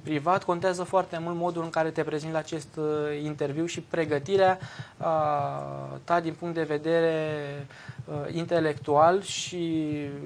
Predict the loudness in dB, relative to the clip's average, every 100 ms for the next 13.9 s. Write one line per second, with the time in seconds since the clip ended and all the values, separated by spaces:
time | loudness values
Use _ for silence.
0 | -6 -6 0 2 2 0 0 0 2 0
1 | 0 -2 -2 -2 -2 0 0 -2 -4 -6
2 | -4 -4 0 0 2 0 0 -6 -18 -18
3 | -20 -14 -8 -6 -6 -8 -12 -18 -20 -20
4 | -6 -2 2 2 4 4 4 0 2 0
5 | 2 0 0 2 4 6 2 -2 -2 -4
6 | -2 -4 4 4 4 2 2 4 2 2
7 | -2 0 0 -2 -4 -2 0 0 -2 -2
8 | -4 -8 -8 -4 -4 -2 -2 2 2 2
9 | -6 0 0 4 4 2 -6 -14 -4 -2
10 | 4 6 6 2 0 -2 2 0 4 2
11 | 2 -4 -2 0 2 0 -2 -2 -2 -4
12 | -14 -20 -16 0 2 2 0 -4 2 0
13 | 2 -4 0 -2 -2 -4 -2 -2